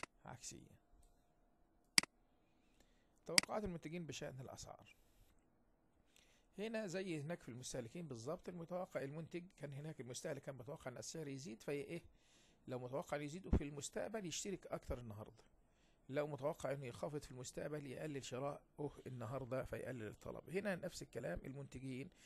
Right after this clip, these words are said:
اذا توقع في زياده في الاسعار في المستقبل ما ينت-، ما يزودش العرض النهارده، يقلل العرض. ليه؟ عشان يفضل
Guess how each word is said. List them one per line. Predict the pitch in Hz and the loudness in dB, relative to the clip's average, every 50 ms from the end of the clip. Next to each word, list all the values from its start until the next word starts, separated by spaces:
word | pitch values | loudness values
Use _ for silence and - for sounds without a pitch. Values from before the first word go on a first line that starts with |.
| - - - - - | -18 -20 -14 -6 -2
اذا | 185 180 170 | 0 2 4
توقع | - 170 139 214 - - - 165 135 - - - | 6 6 6 6 6 4 4 4 4 4 2 0
في | - 170 147 | 0 0 0
زياده | 127 131 131 151 196 226 220 202 | 2 4 6 6 6 6 6 4
في | - | 2
الاسعار | - - - - - 190 - - | 2 0 0 2 4 4 4 4
في | - | 4
المستقبل | 208 214 170 - - - - 208 220 - - 170 | 2 0 -2 2 2 4 4 4 4 2 2 2
ما | 165 170 | 4 4
ينت-، | 170 165 170 - - - | 4 4 2 0 0 2
ما | 190 196 | 4 4
يزودش | 214 202 165 175 160 180 202 190 - - | 4 6 6 6 6 6 4 4 4 6
العرض | 143 123 131 143 135 127 | 6 8 8 6 6 4
النهارده، | 123 113 104 101 107 113 117 | 2 0 -2 -4 -4 -2 0
يقلل | 120 - - 208 226 220 185 151 | 2 8 10 10 10 10 8 6
العرض. | 131 123 117 120 110 107 - 117 | 8 8 8 6 4 4 2 0
ليه؟ | 127 156 185 240 | 2 4 4 4
عشان | 226 - - - 180 165 151 | 2 0 0 0 0 2 2
يفضل | 147 143 - 190 175 160 160 190 - | 2 2 4 4 4 6 6 4 4